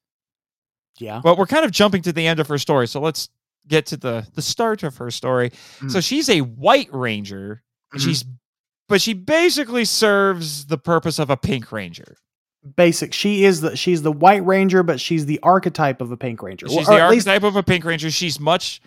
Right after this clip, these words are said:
Speaker 2: she's much girlier by comparison, much more feminine
Speaker 1: Mm-hmm.
Speaker 2: compared to Taylor. And
Speaker 1: Mm.
Speaker 2: she's a foil to Taylor to a certain s-, extent. But she, yeah, she's compassionate. She's, she's incredibly kind. And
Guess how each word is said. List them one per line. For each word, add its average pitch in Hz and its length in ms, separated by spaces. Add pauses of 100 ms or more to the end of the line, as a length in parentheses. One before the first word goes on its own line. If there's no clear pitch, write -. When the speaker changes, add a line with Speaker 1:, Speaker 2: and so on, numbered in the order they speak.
(420)
Speaker 2:
she's 185 420 (500)
much 151 360
girlier 127 800
by 123 160
comparison, 131 600
much 143 160
more 127 100
feminine 110 680 (280)
Speaker 1:
Mm-hmm. 143 120
Speaker 2:
compared 147 380
to 131 260
Taylor. 113 600 (300)
And 135 180
Speaker 1:
Mm. 139 80
Speaker 2:
she's 160 480
a 135 60
foil 139 520
to 120 120
Taylor 123 460
to 110 120
a 110 60
certain 107 300
s-, - 100
extent. 107 460
But 113 140
she, - 100
yeah, 104 180
she's - 240
compassionate. 156 720
She's, 117 320 (540)
she's 120 160
incredibly 117 440
kind. 165 560 (880)
And 180 600